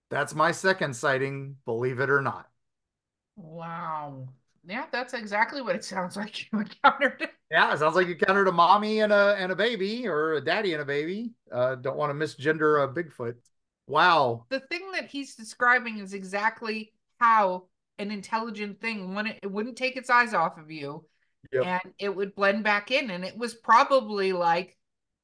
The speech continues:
Speaker 2: "Oh, crap, I didn't see you up there. Let me get the kid and we're gonna go."
Speaker 1: Yeah, that natural camouflage effect. We were talking about that with some of our guests. You know, we had that with a few of the Bigfoot experts that have come on, talk about that, where they just kind of blend in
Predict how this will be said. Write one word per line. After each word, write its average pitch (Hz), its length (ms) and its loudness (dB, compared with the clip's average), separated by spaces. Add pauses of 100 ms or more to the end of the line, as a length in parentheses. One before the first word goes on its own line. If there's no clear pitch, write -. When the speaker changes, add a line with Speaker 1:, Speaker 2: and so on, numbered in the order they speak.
(240)
Speaker 2:
"Oh, 214 140 -2
crap, 262 400 0
I 190 140 4
didn't 202 340 -6
see 247 280 -10
you 247 160 -2
up 269 220 2
there. 143 420 -4 (120)
Let 185 280 -4
me 226 80 -8
get 233 180 -2
the 247 80 -10
kid 233 240 -2
and 233 80 -6
we're 226 120 0
gonna 226 180 -2
go." 220 380 -2 (440)
Speaker 1:
Yeah, 160 160 4
that 160 280 4
natural 160 420 0
camouflage 147 520 0
effect. 113 220 -2
We 131 120 -4
were 131 100 -4
talking 143 240 2
about 143 180 2
that 143 300 2
with 131 300 -4
some 135 200 -4
of 127 80 -8
our 135 140 2
guests. 139 600 -2
You 127 160 -4
know, 123 160 -2
we 120 220 -6
had 123 180 -2
that 123 220 -2
with 127 200 -8 (240)
a 123 240 0
few 160 200 -2
of 147 80 -4
the 127 80 -8
Bigfoot 131 380 -2
experts 120 380 -4
that 131 80 -4
have 113 80 -10
come 123 160 -2
on, 117 180 0
talk 123 220 -2
about 120 240 -2
that, 120 220 -2
where 131 160 -4
they 120 120 -2
just 120 180 -8
kind 123 160 -4
of 113 140 -6
blend 127 340 -2
in 135 400 -2